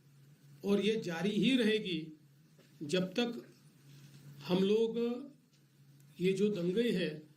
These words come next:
इनको सबक नहीं सिखा देते। विशेष रूप से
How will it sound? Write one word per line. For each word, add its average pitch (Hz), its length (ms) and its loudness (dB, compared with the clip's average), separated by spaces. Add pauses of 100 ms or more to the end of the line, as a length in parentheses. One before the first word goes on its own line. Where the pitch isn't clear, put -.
(380)
इनको 180 240 0
सबक 202 380 0
नहीं 180 160 4
सिखा 170 300 -4
देते। 151 240 -4
विशेष 180 460 0
रूप 226 180 -2
से 170 400 -2